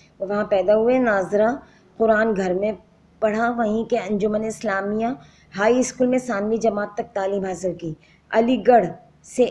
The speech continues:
एमए और नागपुर यूनिवर्सिटी, नागपुर भी इंडिया में एक जगह है, से पीएचडी और डीलिट की डिग्रियां हासिल की। उन्नीस सौ सैंतीस में पब्लिक सर्विस कमीशन पास करके किंग एडवर्ड कॉलेज अमरावती, ये भी हिंदुस्तान में एक जगह है,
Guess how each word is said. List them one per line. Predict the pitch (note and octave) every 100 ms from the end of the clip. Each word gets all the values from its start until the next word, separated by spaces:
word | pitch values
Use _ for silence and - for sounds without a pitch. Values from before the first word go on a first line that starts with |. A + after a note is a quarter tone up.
| -
एमए | G#3 G#3 A3+ A#3
और | - A3+
नागपुर | A3 F#3+ G3+ G#3+ - A#3 A#3+
यूनिवर्सिटी, | A3+ G#3+ F#3+ F#3 F#3+ F3+
नागपुर | F#3 G3 - A#3
भी | A3+
इंडिया | B3 A#2 G#3 G#3+ G#3+
में | A3+
एक | G#3
जगह | F3+ E3+
है, | F3+ D#3+ D#3 _ _ _ _ _ _ _ _ _ _ _ _ _ _ _ -
से | - C4
पीएचडी | B3+ B3+ A#3+ A#3 F#3 C4
और | B3 A3 G3+
डीलिट | A3 A3+ A#3
की | -
डिग्रियां | G#3+ G3+ F#3 G3+ G#3+
हासिल | G#3 F#3+ - A3
की। | F#3+ F3+ D#3 - _ _ _
उन्नीस | A#3 B3 C4 C4
सौ | C4
सैंतीस | B3+ A3+ G#3+ B3 B3
में | A#3+ A#3 A#3
पब्लिक | A3+ G3+ A#3+ B3+
सर्विस | A#3 G#3 A#3 -
कमीशन | G#3+ G#3 A3 A#3
पास | G#3 G3+ G#3+
करके | A3+ - A#3+ A#3+
किंग | B3 B3+ B3
एडवर्ड | - F#3+ F#3 A#3 A#3
कॉलेज | G#3+ G#3 A3 -
अमरावती, | - G#3 F#3+ G3 G3+ G3 A3 E3 - _ -
ये | G3
भी | F#3+ A#3+
हिंदुस्तान | G#3 A3+ G#3+ G#3+ A#3 A3+
में | A#3+ A#3
एक | A3
जगह | G#3+ G#3
है, | A3+ B3